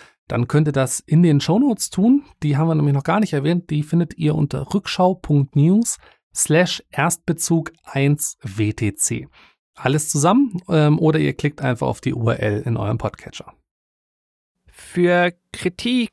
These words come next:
Speaker 2: Feedback, Anmerkungen et cetera sind wir stets dankbar. Wir sind auf diversen Wegen erreichbar, zum Beispiel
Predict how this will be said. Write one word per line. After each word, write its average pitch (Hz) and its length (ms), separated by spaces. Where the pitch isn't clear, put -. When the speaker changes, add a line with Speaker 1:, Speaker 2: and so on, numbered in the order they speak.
Speaker 2:
Feedback, - 1300
Anmerkungen 156 680
et - 200
cetera 143 680
sind 135 360
wir 123 160
stets - 440
dankbar. 196 720
Wir 156 160
sind 127 340
auf 107 280
diversen 110 680
Wegen 120 380
erreichbar, 151 640
zum 123 360
Beispiel 190 720